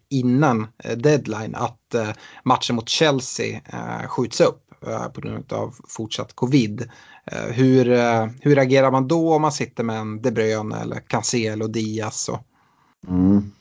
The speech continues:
Speaker 2: Sitter man med en så känns det ju ändå som att, eh, om det är en spelare som man tänker sig hålla long term, liksom att,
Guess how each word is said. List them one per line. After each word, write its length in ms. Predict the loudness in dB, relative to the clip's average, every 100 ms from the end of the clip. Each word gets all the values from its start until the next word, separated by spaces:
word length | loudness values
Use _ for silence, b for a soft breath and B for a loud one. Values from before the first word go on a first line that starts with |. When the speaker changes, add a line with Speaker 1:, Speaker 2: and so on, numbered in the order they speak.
| -20 B B B
Speaker 2:
Sitter 260 | 0 4 6
man 120 | 4
med 80 | 2
en 360 | -2 0 2 0
så 160 | -2
känns 340 | -4 -4 -4 -6
det 80 | -8
ju 60 |
ändå 340 | -4 -2 -2 -2
som 220 | -2 -2
att, 280 | -4 -10 -18 -16 -12
eh, 420 | -10 -8 -8 -12 -6
om 300 | 2 6 6
det 100 | 6
är 40 |
en 120 | 4 2
spelare 340 | -2 0 0
som 80 | 0
man 120 | 0
tänker 200 | 0 -2
sig 100 | -4
hålla 500 | 0 2 4 4 2
long 280 | 2 0 -2
term, 360 | -4 -6 -4 -6
liksom 260 | -8 -8
att, 240 | -10 -10